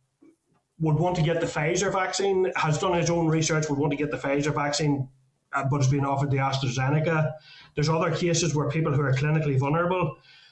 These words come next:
are really, really confused. And I have a lot of these inquiries at the present time about when they're going to be, uh, when they're going to be, and they're, they're hearing of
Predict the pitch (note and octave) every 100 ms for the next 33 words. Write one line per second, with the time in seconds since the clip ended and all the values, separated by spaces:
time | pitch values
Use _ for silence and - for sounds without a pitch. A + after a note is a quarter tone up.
0 | - - D3+ C#3 C3 C3 - - D3+ E3+
1 | E3 D3 D#3+ F3 F3+ E3+ G3 F#3 D3 C#3+
2 | C3+ C3 D3 D#3 D3+ D#3+ D#3 D#3+ E3 D#3+
3 | D3 C3+ D3+ C#3+ C#3 C#3 C#3+ C#3+ C#3 C#3
4 | C3 D3 D3+ D3 C#3+ C#3+ C#3+ C3+ C3+ C3+
5 | C3 B2+ - _ _ C#3 C3 D3 C#3+ C#3+
6 | C#3+ C3+ C#3 C#3+ C#3 D3+ D3+ D3 A#2+ -
7 | - - _ D#3 D#3 D3 D3+ D3+ D3 C#3
8 | C3